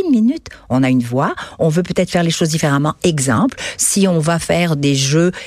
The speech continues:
et qu'on va faire du golf, ben peut-être que nous, le golf, ça nous intéresse pas. C'est parti comme ça. On aimerait peut-être plus aller au spa. Pourquoi pas ? Donc, on commence à changer les choses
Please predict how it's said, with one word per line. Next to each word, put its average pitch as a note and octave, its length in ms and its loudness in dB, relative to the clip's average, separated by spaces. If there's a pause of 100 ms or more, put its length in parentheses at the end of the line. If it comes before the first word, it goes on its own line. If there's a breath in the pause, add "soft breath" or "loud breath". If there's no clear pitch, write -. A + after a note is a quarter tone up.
et D3+ 100 0
qu'on D#3 200 0
va D3 120 2
faire D#3+ 180 0
du C#3 120 -2
golf, D#3 280 2
ben D#3 120 0
peut-être - 240 -2
que - 100 -2
nous, F3+ 160 4
le D3+ 100 2
golf, E3 220 0
ça D3+ 140 -2
nous D3+ 160 0
intéresse F3 340 -2
pas. - 140 -2
C'est - 140 -2
parti - 320 -6
comme F3+ 240 -2
ça. F#3+ 200 0 (220 loud breath)
On D#3 160 2
aimerait D#3 300 0
peut-être D#3 360 -2
plus - 260 -2
aller D3+ 140 2
au D#3 80 2
spa. D#4 340 -2 (280 loud breath)
Pourquoi G3+ 340 0
pas ? D4 320 -2 (320 loud breath)
Donc, G3+ 280 0 (280)
on F3+ 120 2
commence C#4+ 600 0
à F#3 60 2
changer G#3 420 0
les F3 140 0
choses - 420 -2